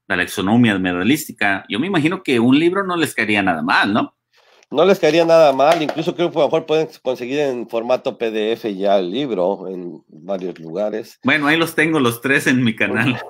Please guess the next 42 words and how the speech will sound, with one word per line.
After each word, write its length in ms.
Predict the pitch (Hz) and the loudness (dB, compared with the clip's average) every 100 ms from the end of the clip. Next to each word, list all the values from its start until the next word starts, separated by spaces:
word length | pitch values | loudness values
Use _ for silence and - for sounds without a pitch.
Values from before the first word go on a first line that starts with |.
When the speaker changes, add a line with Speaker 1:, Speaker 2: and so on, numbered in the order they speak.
| - - | -20 0
Speaker 2:
<laughs> 420 | 151 156 - - - | 2 2 -2 -12 -2
Speaker 1:
No 160 | 165 | 0
sé 140 | 185 233 | 4 4
dónde 280 | 214 226 | 6 4
Speaker 2:
El 60 | 233 | 4
Speaker 1:
me 80 | 226 | 4
los 80 | 254 | 6
Speaker 2:
libro 120 | 262 | 4
Speaker 1:
pirateé, 480 | - - - 196 226 | 4 -2 -2 0 0
pero 220 | 180 127 | 0 0
ahí 140 | 156 | 0
están 300 | 170 - 185 | 0 0 0
en 100 | 190 | 0
mi 140 | 175 151 | -2 -4
canal 280 | 131 139 | -4 -6
los 240 | 143 127 _ | -6 -10 _
tres. 520 | 139 131 123 - _ _ _ - | -6 -4 -6 -12 _ _ _ 2
Speaker 2:
Ahora, 240 | 147 185 | 6 6
si 100 | 175 | 4
quieres 260 | - 208 220 | 0 2 4
saber 220 | 196 185 | 6 6
un 100 | 202 | 4
poquito 400 | 190 151 165 185 | 2 -2 2 2
referente 480 | 135 131 127 147 156 | 4 2 0 2 2
al 160 | 143 - | 2 0
precio 320 | 131 139 147 | -4 -2 0
de 120 | 120 | 2
las 200 | 104 90 | 0 0
medallas, 720 | 95 95 98 110 147 160 - _ _ _ _ _ _ _ _ _ _ | -2 0 0 0 -4 -6 -16 _ _ _ _ _ _ _ _ _ _
o-, 260 | 110 110 117 | -4 -2 -2
ok, 100 | 120 | 0
el 260 | 123 113 120 | 0 0 0
libro 220 | 156 196 | 2 2
está 180 | 175 151 | 4 2
hecho 160 | 143 | 4
en 80 | 156 | 2
mil 140 | 131 139 | 2 4
novecientos 560 | 135 113 113 107 110 | 4 2 -2 -6 -6
setenta, 520 | 98 - 95 87 - _ _ _ | -8 -8 -8 -10 -18 _ _ _
setenta 400 | 95 87 90 98 | -12 -10 -6 -4
y 80 | 104 | -2
uno. 280 | 92 78 | -4 -8